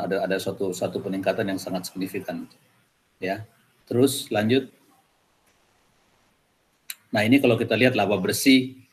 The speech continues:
ya, laba bersih juga positif, ya, bagaimana kita lakukan lima tahun terakhir itu juga sangat positif. Nah, itu karena apa? Karena kepatuhan di dalam kita mengelola dana pensiun ini,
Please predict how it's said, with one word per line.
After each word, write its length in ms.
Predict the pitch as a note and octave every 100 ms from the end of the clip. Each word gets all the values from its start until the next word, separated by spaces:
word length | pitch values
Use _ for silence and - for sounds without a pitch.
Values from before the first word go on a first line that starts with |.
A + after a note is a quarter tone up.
| _ _ -
ya, 320 | G#2 A#2 - - _ -
laba 240 | G#2+ G#2
bersih 280 | A2+ A#2 A2
juga 560 | G#2 G#2 A2 A#2 - - _ _
positif, 720 | - A#2+ - C#3+ D#3+ - - _ _ - G2+
ya, 160 | G#2
bagaimana 640 | G#2+ G2+ G2+ G2+ G2+ G2+ -
kita 160 | F#2 G#2+
lakukan 360 | G2+ G2+ G2+ G2
lima 280 | F#2+ F#2+
tahun 240 | F#2+ F#2+ F#2+
terakhir 480 | G#2 G2+ F2 A#2+ G2
itu 240 | G#2 G2+
juga 160 | F#2 -
sangat 320 | - F#2 F#2+
positif. 560 | F2+ F#2 B2+ - - - _ _ _ _ _ A2+
Nah, 80 |
itu 240 | F#2 F#2+ C3+
karena 380 | G#2 G#2 G#2+ G2+
apa? 180 | B2+
Karena 260 | A2+ F#2+ A2 A2
kepatuhan 580 | - G2+ A#2 - A#2
di 60 | G#2+
dalam 280 | G2 G2 G2+
kita 180 | G2 A2+
mengelola 440 | G#2 F#2+ F#2+ F#2+
dana 40 | F#2+
pensiun 400 | G2 G2 G2+ F#2+
ini, 260 | F#2+ G#2+